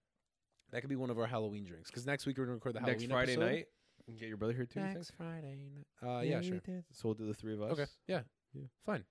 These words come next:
Speaker 1: Dude, I don't think
Speaker 2: It'll, it
Speaker 1: that'll,
Speaker 2: makes a difference.
Speaker 1: like
Speaker 2: People back me up here.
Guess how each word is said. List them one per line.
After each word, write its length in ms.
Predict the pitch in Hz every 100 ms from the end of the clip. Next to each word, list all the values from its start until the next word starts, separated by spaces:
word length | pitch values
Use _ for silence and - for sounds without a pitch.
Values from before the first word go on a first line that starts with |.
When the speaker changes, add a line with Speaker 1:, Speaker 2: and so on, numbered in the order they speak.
| _ _ _ _ _ _ -
Speaker 1:
Dude, 160 | 147 131
I 120 | 151
don't 340 | 131 156 156
think 360 | - 156 131 - _ _ _ -
Speaker 2:
It'll, 240 | 127 127 117
it 120 | 110
Speaker 1:
that'll, 240 | 143 147
Speaker 2:
makes 60 | 143
a 20 |
difference. 240 | 90 -
Speaker 1:
like 300 | 135 131 - - - _ _ - - _ _ _ _ _ _ _ _ _ _ _ _ _ _ _ -
Speaker 2:
People 220 | 165 160
back 260 | 151 151
me 80 | 107
up 100 | 80
here. 140 | 82